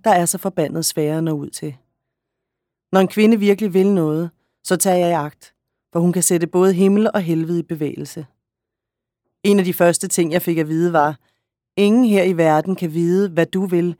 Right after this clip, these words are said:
eller ønsker, ud over dig selv." Hvis du vil overleve i denne verden, må du hellere gøre, hvad der er rigtigt for dig, for ingen andre vil gøre det for dig. Jeg får nogle knups, og jeg sutter på min tommeltot nu og da,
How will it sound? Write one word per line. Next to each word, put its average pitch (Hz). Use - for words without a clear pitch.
eller 160
ønsker, 185
ud 214
over 170
dig 185
selv." -
Hvis 175
du 190
vil 185
overleve 190
i 180
denne 180
verden, 165
må 190
du 190
hellere 214
gøre, 180
hvad 180
der 170
er 156
rigtigt 175
for 180
dig, 147
for 180
ingen 226
andre 160
vil 175
gøre 156
det 160
for 147
dig. 143
Jeg 170
får 202
nogle 202
knups, -
og 165
jeg 165
sutter 185
på 180
min 170
tommeltot 170
nu 160
og 165
da, 151